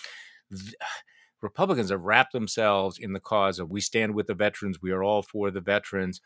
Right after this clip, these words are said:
except P O Ws, who like the ones who aren't captured, right? But "We are all for the veterans," and then make them explain this. So they should be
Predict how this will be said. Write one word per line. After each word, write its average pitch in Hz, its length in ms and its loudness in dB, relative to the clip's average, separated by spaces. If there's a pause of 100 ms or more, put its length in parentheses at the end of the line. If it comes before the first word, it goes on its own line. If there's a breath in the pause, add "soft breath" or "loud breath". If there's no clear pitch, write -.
(240 soft breath)
except - 320 -10
P 101 160 -2
O 92 60 -2
Ws, 90 460 -6
who 101 140 -12
like 87 180 -10
the 90 60 -16
ones 82 240 -12
who 87 80 -16
aren't 85 140 -14
captured, - 420 -8
right? 87 160 -14 (240 loud breath)
But 117 140 0
"We 123 180 6
are 139 120 8
all 143 160 8
for 139 220 2
the 120 80 2
veterans," 113 480 2 (460 soft breath)
and 110 200 2
then 113 360 0 (100)
make 123 300 4
them 104 340 2
explain 101 600 -4
this. - 320 -8
So 110 280 2
they 117 240 6
should 127 240 -2
be 98 160 -4